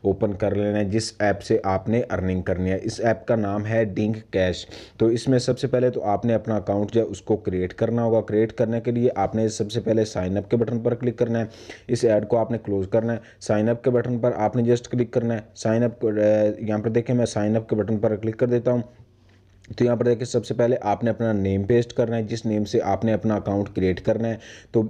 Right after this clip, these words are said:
आगे ईमेल एड्रेस देना है, आगे पासवर्ड देना है, आगे रेफर कोड देकर just आपने साइन इन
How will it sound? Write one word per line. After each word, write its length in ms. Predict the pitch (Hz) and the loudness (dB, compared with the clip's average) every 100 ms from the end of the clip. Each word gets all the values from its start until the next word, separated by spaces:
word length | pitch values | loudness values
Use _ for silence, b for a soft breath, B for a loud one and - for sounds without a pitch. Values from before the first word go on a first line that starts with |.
| - | 0
आगे 220 | 107 120 | 2 2
ईमेल 380 | 113 110 123 123 110 | 2 4 4 2 0
एड्रेस 360 | 107 117 120 | 0 0 0
देना 240 | 120 113 113 | -2 0 0
है, 160 | 113 - | -2 -2
आगे 200 | 101 110 | 0 0
पासवर्ड 460 | 107 101 98 117 | 0 0 2 0
देना 220 | 110 113 113 | 2 0 0
है, 80 | |
आगे 280 | 110 101 107 | -2 0 0
रेफर 360 | 95 92 92 113 | 0 0 -2 -4
कोड 340 | - 104 110 | -2 0 2
देकर 380 | 107 101 98 107 | 4 2 2 0
just 300 | 101 107 - | 0 -2 -2
आपने 380 | - 95 104 104 | -2 -2 -2 -4
साइन 400 | - 95 101 110 | -4 -2 2 2
इन 180 | 110 | 0